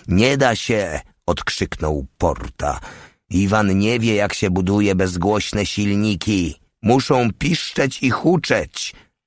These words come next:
Zakręcił ciężkim wozem.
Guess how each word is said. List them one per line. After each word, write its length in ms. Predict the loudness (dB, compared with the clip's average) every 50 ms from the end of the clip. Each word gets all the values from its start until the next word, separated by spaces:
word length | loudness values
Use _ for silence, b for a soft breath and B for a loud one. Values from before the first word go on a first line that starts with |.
| _ -8
Zakręcił 880 | -6 -6 -4 -4 -2 0 2 2 2 2 0 -2 -4 -4 -6 -6 -6
ciężkim 760 | -6 -6 -6 -4 -4 -4 -4 -4 -6 -8 -8 -8 -6 -6 -6 -6
wozem. 480 | -6 -4 -4 -4 -4 -4 -4 -4 -4